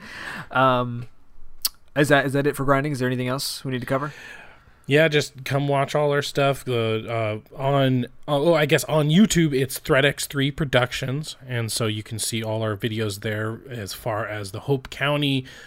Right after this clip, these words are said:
Speaker 2: podcast. You might be watching us now. Woo! Um, Hope County podcast will be uploaded on there. Plus, as a separate video, we might have our top ten, you know, as a separate video if that's all you wanna watch.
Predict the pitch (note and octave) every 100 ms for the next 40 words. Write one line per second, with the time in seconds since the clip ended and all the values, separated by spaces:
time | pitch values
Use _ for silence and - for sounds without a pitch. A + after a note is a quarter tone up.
0 | - - F#3 G3+ F#3+ D3+ D3+ F3+ - A#2+
1 | A2+ A#2 A#2 A2+ B2 - C3 B2+ C3+ D3+
2 | D#3 C3 F3 A3 B3 A#3+ A3+ A3 G#3 F#3
3 | E3 - - - C#3 D3 B2+ A#2+ G2+ A2
4 | - - - F3 - D#3+ D#3 C3 D3 C#3
5 | - C3 B2+ B2+ B2 A#2+ A#2 B2+ B2 B2+
6 | A#2 A2+ A2 A2 G#2 G#2+ G#2 - A#2+ A2+
7 | - G#2+ G#2+ G#2 - A2 G#2+ G2+ G#2+ G2+
8 | G2+ G2+ G2 F#2+ - G2 G2 F#2+ - F#2+
9 | - - A#2 G#2 G2+ F#2+ - - A2+ G2+
10 | F#2 G2 A2 G2 F#2+ - G2 F#2+ G#2 C3+
11 | A#2 G#2 - G2 G#2+ A2 A2 G#2+ G#2 G2
12 | G2+ G2+ -